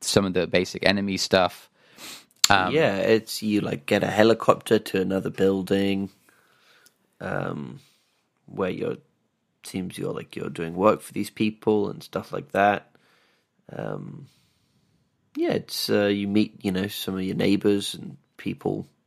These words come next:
Speaker 2: people working on some stuff in your apartment.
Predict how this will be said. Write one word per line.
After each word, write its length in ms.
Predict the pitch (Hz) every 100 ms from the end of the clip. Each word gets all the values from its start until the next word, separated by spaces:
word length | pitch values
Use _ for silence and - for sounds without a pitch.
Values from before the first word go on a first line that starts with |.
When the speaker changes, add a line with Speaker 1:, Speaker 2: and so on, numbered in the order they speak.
| _ _ _ _ _ _ _ _ -
Speaker 2:
people 340 | 104 - 95
working 400 | 101 101 - 98
on 120 | 98 95
some 400 | - - - - -
stuff 340 | - - - -
in 60 |
your 100 | -
apartment. 540 | - - - 69 67